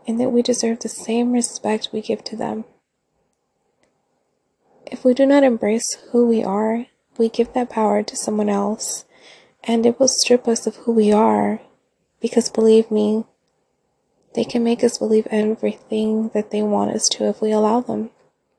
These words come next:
I know this because I struggled at first. I didn't think anything of it,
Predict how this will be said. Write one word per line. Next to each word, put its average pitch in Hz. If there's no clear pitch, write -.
I 220
know 220
this 214
because 208
I 202
struggled 202
at -
first. -
I 214
didn't 233
think 233
anything 220
of 214
it, 214